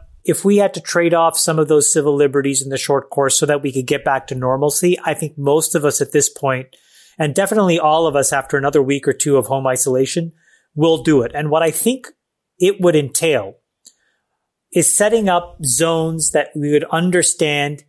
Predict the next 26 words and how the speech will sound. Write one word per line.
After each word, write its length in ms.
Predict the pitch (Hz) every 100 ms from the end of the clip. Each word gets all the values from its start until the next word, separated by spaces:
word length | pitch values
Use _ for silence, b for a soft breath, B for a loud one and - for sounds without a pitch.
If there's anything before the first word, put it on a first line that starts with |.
| _ _ _ _
to 100 | 165
be 320 | 170 160 196
uninfected. 960 | 180 175 180 165 - - 151 - - - - _ _ _ _ _
Uh, 360 | 160 151 147 147
and 220 | 156 156
what 160 | 170 196
that 240 | 190 175
means 260 | 165 165 156
are 160 | 147 135
people 480 | - 202 208 220
that 260 | 208 190 175
don't 280 | 170 175 185
have 260 | 165 160
it 140 | 175 170
or 100 | 147
people 380 | - 175 170 165
that 160 | 156
have 220 | 139 143 135
antibodies. 760 | 127 123 117 104 104 120 - - B B B B B
And 160 | 160
eventually 680 | 160 170 196 196 208 196 190 -
allowing 460 | 156 156 175 180
those 260 | 160 165 143
zones 340 | 160 156 151
to 100 | -
reopen 580 | 143 156 147 147 143 143